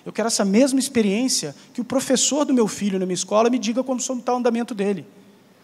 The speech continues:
Então, a gente começa a ver a necessidade de mistura de experiências através das indústrias. Por que que esse ponto é relevante? Porque se, por um lado, ele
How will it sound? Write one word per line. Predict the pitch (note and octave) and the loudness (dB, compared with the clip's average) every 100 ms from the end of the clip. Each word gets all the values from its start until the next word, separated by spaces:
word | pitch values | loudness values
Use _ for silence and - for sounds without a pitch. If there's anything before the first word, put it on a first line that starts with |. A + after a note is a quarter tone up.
| - - | -20 -14
Então, | - | -8
a | G3 | -8
gente | C4 | -6
começa | - B3 C#4+ C4 | -2 0 2 2
a | |
ver | E3+ G#3 B3 | 2 4 4
a | |
necessidade | G#3+ G3+ - G#3 G#3 D#3+ F3+ B3+ A#3 F#3 | 4 0 -2 -4 -4 -2 -2 -2 -2 -4
de | F#3+ | -4
mistura | F3+ - A#3 C#4 C#4+ | -2 -2 0 0 0
de | F#3+ | -2
experiências | - F#3+ F3 G3+ B3 - D3+ - - - | -4 -2 0 0 0 -2 -6 -12 -8 -6
através | - A#3 G#3 G#3 G#3 | 0 2 2 0 -2
das | A3 G#3 | -4 -6
indústrias. | G3+ F3 - B2+ - - _ _ _ _ _ _ _ _ _ _ - - | -6 -8 -10 -14 -16 -18 _ _ _ _ _ _ _ _ _ _ -20 -20
Por | - | -20
que | - | -4
que | |
esse | - | -4
ponto | - C4 B3+ | 0 0 2
é | |
relevante? | A3 G#3 D#3+ D#3 D3 | 2 0 -2 -6 -8
Porque | - G3+ | -12 -12
se, | - | -10
por | A3+ | -4
um | C#4+ A#3+ | 0 2
lado, | F#3+ F#3 D3+ C3+ - - _ _ _ _ _ | 2 2 -2 -10 -12 -20 _ _ _ _ _
ele | F#3+ F#3+ F#3 F#3 F3 E3 D#3 | -4 -2 -4 -4 -6 -6 -10